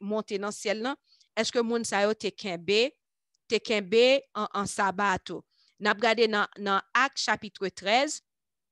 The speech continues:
verset, euh, verset quatorze,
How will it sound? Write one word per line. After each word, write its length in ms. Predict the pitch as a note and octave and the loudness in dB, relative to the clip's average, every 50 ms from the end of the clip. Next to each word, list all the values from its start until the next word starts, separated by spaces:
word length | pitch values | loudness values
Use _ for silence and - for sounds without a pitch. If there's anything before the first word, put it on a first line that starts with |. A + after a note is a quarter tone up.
| _ _ _ _ - - - | _ _ _ _ -14 -14 -8
verset, 1040 | G#3+ G3 A3 G#3 G#3 - - - A#3 A3 G#3+ G#3+ G#3 G#3 G3+ G3 F#3+ F#3+ F#3 F3+ - _ _ _ _ _ _ _ _ _ - | 0 2 2 4 2 0 -2 -4 -2 0 2 4 4 4 4 4 4 4 2 0 -4 _ _ _ _ _ _ _ _ _ -8
euh, 800 | G#3 G#3 G#3 G3+ G3+ G3+ G3+ F#3 F#3 F#3+ G3 F#3+ F#3 F3+ F3 - _ _ - | -6 -4 -4 -2 -2 -2 -2 -2 -2 -2 -2 -2 -2 -4 -6 -10 _ _ 0
verset 320 | G3+ A3+ G#3 - A3 G#3 | 2 2 4 4 0 0
quatorze, 580 | - G#3+ G3+ - - B3+ C#4+ E4+ F4+ - - | 2 0 0 0 2 4 4 4 4 2 -4